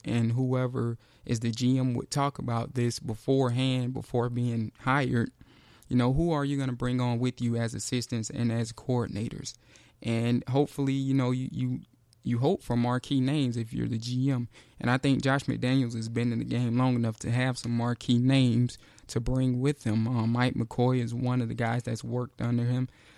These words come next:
Um, Adam Gase is a guy, another guy that's worked under him, who we all know he's not gonna bring Adam Gase over because he's the head coach of the Miami Dolphins and just became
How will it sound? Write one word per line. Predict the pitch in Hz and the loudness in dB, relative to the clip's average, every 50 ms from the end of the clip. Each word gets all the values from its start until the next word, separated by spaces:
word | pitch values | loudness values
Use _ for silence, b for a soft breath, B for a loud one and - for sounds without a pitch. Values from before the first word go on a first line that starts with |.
| B B B - - | B B B -8 -2
Um, | - 120 117 117 117 113 113 120 123 - - _ _ _ _ _ - | 0 2 2 4 4 4 2 2 0 -4 -10 _ _ _ _ _ 0
Adam | 120 123 127 127 117 110 | 2 4 4 4 2 2
Gase | 117 117 123 131 135 131 - | 2 2 2 2 2 0 -2
is | 131 123 117 | -4 -4 -2
a | 127 | -2
guy, | 117 120 120 | -2 -2 0
another | 110 117 127 123 120 123 120 | 2 2 2 2 2 0 0
guy | 117 120 117 117 | 0 0 0 0
that's | 117 117 113 117 | 0 -2 -4 -4
worked | 120 117 120 120 - - - | -4 -4 -4 -4 -4 -4 -2
under | 120 120 117 117 | -2 0 0 0
him, | 120 127 127 127 127 | 0 0 2 2 2
who | 123 127 120 120 B B B B B B B B _ _ _ _ - - _ _ - - - | 0 0 -2 -2 B B B B B B B B _ _ _ _ -20 -20 _ _ -20 -8 -2
we | - 127 131 123 | 2 2 4 4
all | 120 113 117 120 | 4 4 4 2
know | 120 117 120 | 2 2 2
he's | 123 123 120 117 | 0 0 0 0
not | 123 117 107 - | 0 -2 0 -2
gonna | 113 117 | -4 -4
bring | 123 127 123 120 120 120 | -4 -4 -4 -4 -2 -2
Adam | 117 120 120 120 | -2 -2 -2 -2
Gase | 120 135 139 135 - - | 2 2 2 2 2 0
over | 120 120 120 123 | -2 -2 -2 -6
because | 120 110 110 - 131 120 120 | -8 -8 -6 -4 -2 0 0
he's | 127 123 - | 0 -2 -2
the | - 110 | -2 -2
head | 123 127 120 117 127 | 0 0 0 -2 -2
coach | - 135 120 123 - - | -2 -2 -2 -2 -2 -4
of | 113 113 | -4 -2
the | 113 | -2
Miami | 113 120 120 117 120 120 113 117 113 | 0 0 0 0 0 0 -2 -2 -2
Dolphins | 110 123 123 127 127 - 117 110 110 | -2 -2 -2 -2 -2 -2 -4 -4 -4
and | 113 113 | -4 -2
just | 117 123 117 - - | -2 -2 -2 -2 -4
became | - - - - 123 131 131 127 113 110 110 | -10 -8 0 4 4 6 6 6 4 4 0